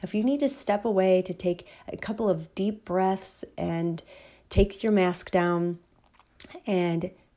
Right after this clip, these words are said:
almost even, like, meditate to calm yourself, then please do so. Please make sure that you are taking care of yourself physically and mentally during this stressful time.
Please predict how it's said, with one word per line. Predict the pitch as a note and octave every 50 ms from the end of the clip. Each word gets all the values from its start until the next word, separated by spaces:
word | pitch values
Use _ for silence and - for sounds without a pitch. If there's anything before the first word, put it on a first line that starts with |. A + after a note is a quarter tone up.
| _ - -
almost | - F3+ G#3 A#3+ C#4 C4 C4+ -
even, | G#3 F3+ F#3+ F3+ F3 E3
like, | E3 D#3+ D#3 -
meditate | E3 D#3 D#3+ F#3 F#3 F#3 - - F3+ F#3 -
to | -
calm | - - - E3 D#3+ E3+
yourself, | F3 F#3 F#3 F#3 - F#3+ F#3 G3 G3 - -
then | - F#3 F3
please | F3+ - - C4+ E4 G4 F#4 -
do | - F3+ F3 F#3
so. | F#3 - - D#3 C#3+ C3+ D#3 D#3 - - - - _ _
Please | - - B3 B3 B3 C4 C4 C4+ B3+ - - - _ -
make | G#3+ A3 G#3+
sure | - - - F#3 F#3 F#3 F3+
that | F3 F#3+ F3 -
you | - F#3+ F3
are | D#3+
taking | D#3 - - F#3+ - - G#3+ G3
care | - - F3+ E3 E3+
of | E3+ E3+
yourself | E3 - D#3 - - - D#3 D3+ D3+ -
physically | - - F#3 F#3 - G#3 - - G#3+ G3+ F#3
and | E3 D#3+
mentally | D#3 D#3+ F3 F3+ G#3 G#3+ A3+ A3+ A3+ A3+ A3+ - - - - - _
during | - F3 F3 F3 F3
this | E3+ F3 E3+ F3 F3 - - - - - -
stressful | - - - - D3+ D#3 - - - F3 F3
time. | E3+ - - F#3+ G#3 G3+ D#3+ D#3+ D#3+ E3 E3